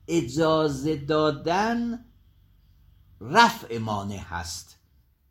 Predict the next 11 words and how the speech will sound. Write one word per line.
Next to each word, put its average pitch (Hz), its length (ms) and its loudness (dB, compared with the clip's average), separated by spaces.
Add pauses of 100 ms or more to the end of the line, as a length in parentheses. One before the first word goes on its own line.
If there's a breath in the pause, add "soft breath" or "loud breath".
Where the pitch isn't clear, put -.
(260)
رد 180 760 2
مانع 95 420 -4
هست. - 580 -16 (1160)
اینم 131 360 -2
آثار 117 400 -2
داره، 139 240 -6
این 117 100 -6
خودش 101 340 -10
یه 104 60 -10
بحث 101 380 -10 (280 loud breath)
فنی 104 800 -2